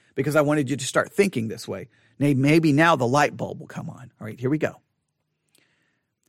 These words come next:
We are given in First Corinthians ten,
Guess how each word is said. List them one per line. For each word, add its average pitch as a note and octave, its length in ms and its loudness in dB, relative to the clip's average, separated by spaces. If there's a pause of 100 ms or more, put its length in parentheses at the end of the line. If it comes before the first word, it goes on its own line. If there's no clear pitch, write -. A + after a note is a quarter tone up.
(200)
We D#3+ 140 4
are A3 60 6
given G3 500 2 (180)
in B2+ 120 -4
First C#3 220 2
Corinthians F3 500 -2
ten, - 340 -10